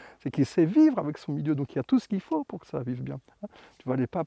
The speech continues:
récupérer ça dans le milieu d'une forêt où tout est crevé, quoi. Tu vois, c'est, c'est,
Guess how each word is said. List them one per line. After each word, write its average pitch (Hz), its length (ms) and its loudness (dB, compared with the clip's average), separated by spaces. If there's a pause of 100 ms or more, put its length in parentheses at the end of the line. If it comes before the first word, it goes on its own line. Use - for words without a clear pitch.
(120)
récupérer 117 540 -6
ça 254 240 -4
dans 143 300 -2
le 147 60 -4
milieu 135 200 0
d'une 113 160 -2
forêt 135 340 -4
où 160 200 -2
tout - 180 -10
est 127 60 -6
crevé, 262 340 -6
quoi. - 240 -16
Tu - 80 -20
vois, 196 100 -12
c'est, - 180 -14
c'est, 131 280 -6